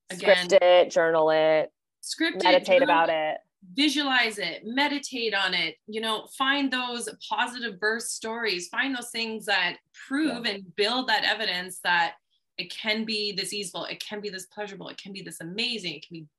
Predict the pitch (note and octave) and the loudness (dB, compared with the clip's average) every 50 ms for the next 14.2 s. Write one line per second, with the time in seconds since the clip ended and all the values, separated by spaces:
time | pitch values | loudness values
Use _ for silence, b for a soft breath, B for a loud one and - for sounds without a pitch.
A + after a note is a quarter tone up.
0 | _ - G#3 G#3+ A#3 B3+ C4+ C#4 C#4+ C4+ A#3 G#3 F#3 E3+ E3+ E3 E3 D#3+ E3+ F3 | _ -16 -10 -8 -2 -2 0 0 0 -2 -4 -4 -4 -4 -6 -8 -8 -6 -6 -6
1 | G#3 A3+ B B B B B B B B B B B B B _ - G3 G3 F#3+ | -6 -6 B B B B B B B B B B B B B _ 0 2 2 4
2 | F#3 F#3 F#3 F3+ F3+ F3 F3+ F3 F3 E3+ E3 - _ _ _ _ _ _ _ _ | 4 4 4 4 2 0 -2 -4 -8 -10 -12 -16 _ _ _ _ _ _ _ _
3 | _ _ _ - _ _ G#3 E3+ F3 G3+ A#3 B3 B3 B3 B3+ B3+ C4 B3+ G#3+ G#3 | _ _ _ -20 _ _ -20 -16 -10 -6 -6 -4 -2 -2 -2 0 0 -2 -2 -2
4 | A3+ G3 - - - - - A3+ A3 A3 G#3+ G#3+ A3 A3 G#3+ G#3 - - _ _ | -2 -4 -4 -4 -12 -10 -6 -4 -2 0 0 0 2 0 0 -2 -4 -8 _ _
5 | _ _ _ _ _ _ _ _ - G3+ G3 F#3+ - G3 F#3+ F#3+ F#3+ F#3+ F#3+ F#3 | _ _ _ _ _ _ _ _ -10 -10 -10 -10 -10 -10 -6 -4 -4 -2 -2 -4
6 | - F3+ F#3+ F3+ F3 F3 F#3 F#3 F3+ - G#3 G3 - - F3+ F3 F3 - F3 E3+ | -6 -8 -10 -8 -4 -2 -2 -2 -4 -8 -8 -6 -6 -6 -8 -8 -12 -16 -18 -18
7 | _ _ _ _ _ _ _ _ - - E3 D3 - - G1+ - - _ _ _ | _ _ _ _ _ _ _ _ -16 -12 -10 -10 -10 -10 -12 -12 -14 _ _ _
8 | _ _ _ _ _ _ _ _ _ _ _ - C#4+ G3 F#3 E3 F3 - _ _ | _ _ _ _ _ _ _ _ _ _ _ -6 -4 -4 -4 -4 -6 -10 _ _
9 | _ G3+ G3+ F#3+ - - - F3+ F3+ F3+ F#3 - - A3+ A3 - - A#3 A#3+ A#3+ | _ -12 -12 -10 -12 -4 0 0 0 0 0 -4 -6 -12 -12 -10 -10 -6 -4 -4
10 | A#3+ A#3 A#3 G#3+ - _ _ _ _ _ F3+ F3 G3 G#3 G#3+ G#3+ A3+ A3+ - - | -4 -4 -6 -10 -12 _ _ _ _ _ -20 -6 -2 0 2 2 0 -2 -6 -8
11 | - A3+ C#4+ E4 A3+ D3+ - - - - - - _ _ _ _ - F#3 A3+ A#3+ | -6 -6 -4 -4 -6 -8 -12 -16 -20 -20 -20 -20 _ _ _ _ -4 -4 -4 -4
12 | - C4 C4+ G#3+ - - A3+ A3+ A3+ - C4 B3+ - - C4 C4 C4 A#3+ A3+ G#3+ | -4 -6 -6 -6 -4 -4 -4 -4 -4 -6 -12 -10 -6 -6 -6 -6 -6 -8 -10 -4
13 | G#3+ G#3+ A3 A#3 A3 G#3+ F#3+ - C4 C4+ - - G3+ F3+ F3 F3 F3 G#3 A#3+ A#3+ | -2 -2 -2 0 0 2 2 2 2 0 -4 -6 -6 -6 -6 -6 -8 -8 -8 -6
14 | A#3+ A#3 A3 G#3 | -8 -8 -8 -10